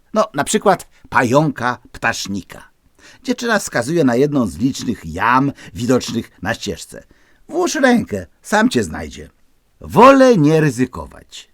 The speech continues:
Wspaniały okaz tego stawonoga kupiłem po krótkim targowaniu na jednej ze stacyjek kolei andyjskiej zbudowanej przez naszego rodaka Ernesta Malinowskiego pod koniec dziewiętnastego wieku.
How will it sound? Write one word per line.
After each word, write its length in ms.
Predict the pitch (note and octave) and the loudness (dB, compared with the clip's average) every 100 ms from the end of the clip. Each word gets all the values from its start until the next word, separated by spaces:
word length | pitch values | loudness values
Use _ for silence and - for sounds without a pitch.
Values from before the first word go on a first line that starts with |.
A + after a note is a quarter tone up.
| _ | _
Wspaniały 640 | - - D#3+ F#3 G3 D3 | -12 0 2 4 4 4
okaz 320 | D#3+ B2+ A#2 | 0 -6 -8
tego 220 | - F#2+ | -8 -8
stawonoga 720 | A2+ - E3 A#3 C4 A#3+ A3+ G3+ - | -6 -4 0 2 2 2 0 -2 -6
kupiłem 480 | A#3+ F#3 G#3+ C#3+ | -6 -2 2 2
po 100 | - | 0
krótkim 340 | G#2+ G#2 - C3 | -6 -8 -8 -4
targowaniu 560 | D#3+ F#3 G#3 G#3+ G#3+ G3+ F3+ | -2 0 2 2 2 -2 -4
na 120 | A#2+ | 2
jednej 400 | D3+ E3+ B2+ B2+ | 4 4 4 0
ze 140 | F#2 A2+ | 0 -4
stacyjek 600 | - G2 - D#3+ A#2+ - | -4 -8 -4 0 0 -2
kolei 500 | - - A2+ B2 G#2 | -10 -4 -2 -2 -2
andyjskiej 640 | - B2 E3+ B3 - G#3+ F#3 - | -4 -2 2 0 0 -2 -4 -6
zbudowanej 720 | - D3 B3 A#3 E3+ E3+ E3 C#3 | -8 -4 2 4 4 4 2 -2
przez 180 | - G2+ | -4 -8
naszego 360 | G2 B2 G2+ | -6 -6 -6
rodaka 460 | F#2 E2+ D3+ C#3+ C3 - - | -6 -2 -2 -2 -6 -2 2
Ernesta 560 | C#3 A#2 A#2+ - G2 - - | 4 4 0 -4 -10 -10 -2
Malinowskiego 720 | A#2 C3 F#2 D2 - C#3 C3+ - | 2 4 2 -4 -4 0 0 -2
pod 180 | - - | -4 -2
koniec 440 | - G2 F2 E2 - | -2 -6 -6 -8 -16
dziewiętnastego 640 | - E2+ E2 D2+ - F2+ D2 | -16 -14 -14 -16 -16 -14 -14
wieku. 280 | F2 E2+ - | -14 -16 -20